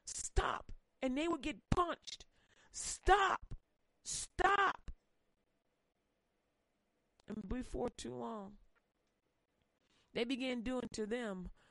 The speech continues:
what they were doing to you. But here's something you don't know. Before you, it was them. It's just that no one knew it.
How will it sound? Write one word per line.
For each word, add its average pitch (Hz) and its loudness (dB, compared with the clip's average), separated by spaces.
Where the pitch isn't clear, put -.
what 185 -8
they 214 2
were 202 -2
doing 208 -4
to - -12
you. 117 -10
But 220 6
here's 285 0
something 240 -8
you 226 -6
don't 226 -2
know. 220 -4
Before 240 0
you, 233 -4
it - -4
was 214 -2
them. 185 -8
It's - -6
just 208 -8
that - -10
no 202 -8
one 196 -10
knew 190 -10
it. - -16